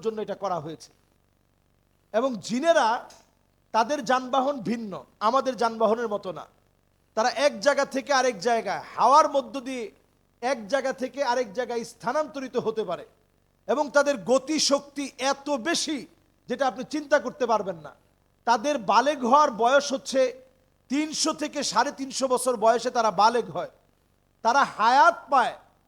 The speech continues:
তিন হাজার, সাড়ে তিন হাজার, চার হাজার বছর। তো তাদের সাথে তো আমাদের কোনো মিল নেই, এটাকে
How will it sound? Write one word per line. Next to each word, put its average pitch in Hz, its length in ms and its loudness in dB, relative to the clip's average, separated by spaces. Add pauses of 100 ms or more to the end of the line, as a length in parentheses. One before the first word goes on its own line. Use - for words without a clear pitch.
(380)
তিন 302 180 -2 (160)
হাজার, 285 300 2 (120)
সাড়ে 247 280 -2
তিন 269 100 -10 (100)
হাজার, 254 240 0 (120)
চার 233 220 4
হাজার 240 240 0 (100)
বছর। 180 240 -6 (800)
তো 170 60 -14 (100)
তাদের 202 260 0
সাথে 277 200 -8
তো 285 120 2
আমাদের 254 300 -4
কোনো 254 120 -6 (100)
মিল 247 140 -8 (100)
নেই, 160 120 -12 (800)
এটাকে 220 280 -8